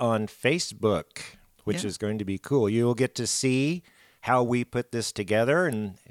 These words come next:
Speaker 1: hear us talking and
Speaker 2: Ask questions.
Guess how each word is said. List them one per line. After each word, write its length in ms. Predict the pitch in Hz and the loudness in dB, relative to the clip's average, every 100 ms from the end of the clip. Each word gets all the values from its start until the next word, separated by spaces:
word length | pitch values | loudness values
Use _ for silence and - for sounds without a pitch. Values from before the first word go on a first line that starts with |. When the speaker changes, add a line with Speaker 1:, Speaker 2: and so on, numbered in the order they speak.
| - - - 117 | -20 -20 -20 -16
Speaker 1:
hear 240 | - 123 123 | -8 0 0
us 180 | 113 - | 0 2
talking 560 | 123 127 - 139 143 | 4 4 2 -4 -2
and 280 | 113 107 107 - | -2 -2 -6 0
Speaker 2:
Ask 220 | 92 - - | 0 0 2
questions. 640 | 107 107 127 156 196 - | 2 2 0 -2 -2 -8